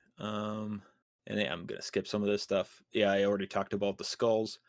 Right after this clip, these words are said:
Uh, more anatomy. Okay, so this is actually, this is definitely relevant for, like, the whole, uh, werewolf thing. Uh, on average, an adult were-, or adult wolf has over five million hairs in total.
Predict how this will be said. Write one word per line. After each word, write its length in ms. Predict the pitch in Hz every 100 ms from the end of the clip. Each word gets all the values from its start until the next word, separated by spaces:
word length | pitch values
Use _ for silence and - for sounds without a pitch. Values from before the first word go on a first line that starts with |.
| _ _ _
Uh, 320 | 107 110 110 110
more 240 | 113 117
anatomy. 280 | 117 113 107 - -
Okay, 240 | 135 135
so 140 | 104 127
this 260 | 135 214
is 80 | 190
actually, 280 | 170 151 135
this 200 | 151 220
is 140 | 160
definitely 380 | 131 165 151 131
relevant 440 | 117 117 117 117 107
for, 200 | 123 117
like, 200 | 110 104
the 80 |
whole, 300 | 117 120 117 -
uh, 180 | 107 104
werewolf 420 | 104 123 113 101
thing. 300 | - 98 - _ _ _ _
Uh, 520 | 123 117 117 113 113 113 -
on 220 | 117 117 -
average, 600 | 247 208 143 131 127 - _ _ _ -
an 140 | 123
adult 480 | 120 113 151 185 -
were-, 340 | - 123 151 -
or 220 | 120 107
adult 340 | 101 135 156 139
wolf 300 | 131 117 -
has 340 | 110 110 104 - - _ _ -
over 300 | 139 135 127
five 680 | - - 160 196 202 185 - - _
million 600 | 113 113 120 196 151 143
hairs 540 | 135 - 131 113 110 110
in 100 | 104
total. 340 | 104 95 -